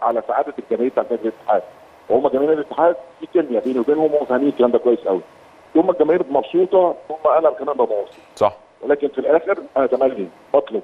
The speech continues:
Speaker 1: دعم جماهير نادي الاتحاد. آه، الاتحاد ماشي كويس دلوقتي ما شاء الله، انتوا كلكم فرحانين، حاسين ان الاداره عامله شغل عليها، الجهاز الفني، آه، عامل شغل عليهم زياده واللعيبه كده. فانا وارد إن، وارد، الله اعلم، وارد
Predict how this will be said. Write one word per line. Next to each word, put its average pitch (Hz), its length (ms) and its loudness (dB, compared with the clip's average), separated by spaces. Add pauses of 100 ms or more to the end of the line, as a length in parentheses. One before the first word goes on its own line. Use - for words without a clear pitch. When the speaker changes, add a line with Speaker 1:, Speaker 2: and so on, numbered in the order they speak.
(120)
Speaker 1:
دعم 123 280 0
جماهير 120 140 -4
نادي 120 140 -4
الاتحاد. 123 380 -4 (840)
آه، 110 180 -2 (180)
الاتحاد 143 260 -2
ماشي 135 180 -6
كويس 131 280 0
دلوقتي 120 260 0
ما 117 80 -12
شاء 110 180 2
الله، 131 280 2 (100)
انتوا - 180 -8
كلكم - 220 4
فرحانين، 123 480 0 (320)
حاسين 147 280 -4
ان 147 60 2
الاداره 135 260 6
عامله 131 180 2
شغل 131 260 -4
عليها، 127 440 0 (440)
الجهاز 135 180 4
الفني، 123 500 -4 (300)
آه، 110 340 2
عامل 107 400 2
شغل - 120 -2
عليهم 127 200 -2 (120)
زياده 131 220 2
واللعيبه 117 420 2
كده. 151 180 2 (560)
فانا 196 360 4 (200)
وارد 180 320 2 (100)
إن، 135 180 -10 (180)
وارد، 151 320 4 (240)
الله 120 220 0
اعلم، 139 280 0 (340)
وارد 165 200 4